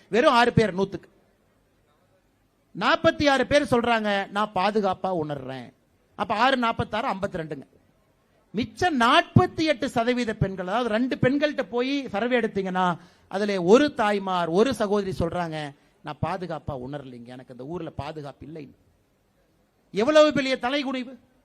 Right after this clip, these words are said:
இந்தியாவில் இருக்கக்கூடிய முப்பத்தியொரு நகரத்துல இருபத்தியோராவது நகரமா நாம வந்து நிக்கிறோம்.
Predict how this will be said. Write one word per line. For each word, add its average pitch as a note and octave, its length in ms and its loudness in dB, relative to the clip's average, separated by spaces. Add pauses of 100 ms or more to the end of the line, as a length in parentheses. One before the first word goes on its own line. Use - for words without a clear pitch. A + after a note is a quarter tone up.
(680)
இந்தியாவில் C#4+ 520 4
இருக்கக்கூடிய C4 360 2
முப்பத்தியொரு B3+ 580 4
நகரத்துல B3+ 500 0 (140)
இருபத்தியோராவது B3+ 760 0
நகரமா A3 400 0
நாம A3 240 -2
வந்து G3+ 200 -6
நிக்கிறோம். - 360 -14